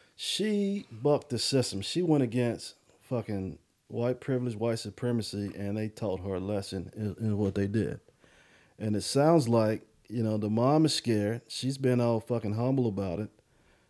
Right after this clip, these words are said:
She ain't, I don't know about anything about a lawsuit unless they selling that shit to, you know what I'm saying, keep 'em hush. But once again, it, it goes back to what, you know, the other topic you was talking about. Is when, you know, they give us, uh, you know,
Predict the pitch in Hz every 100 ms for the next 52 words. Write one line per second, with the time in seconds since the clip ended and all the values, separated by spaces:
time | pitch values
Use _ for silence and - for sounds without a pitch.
0 | _ - - 120 123 139 123 _ _ -
1 | 110 123 135 127 123 107 107 117 120 110
2 | 101 104 123 135 107 101 104 104 - 113
3 | 107 104 98 - 104 92 - _ - 98
4 | 113 101 107 - 110 104 98 - - 117
5 | 98 117 135 - - - _ - 101 117
6 | 107 104 131 151 123 107 98 110 113 110
7 | 110 104 101 104 - 92 95 110 107 101
8 | 110 - 113 - 104 98 127 165 156 104
9 | 104 - _ _ _ _ _ _ _ -
10 | 113 98 104 107 101 117 131 117 120 117
11 | 110 107 104 98 - _ 120 110 98 120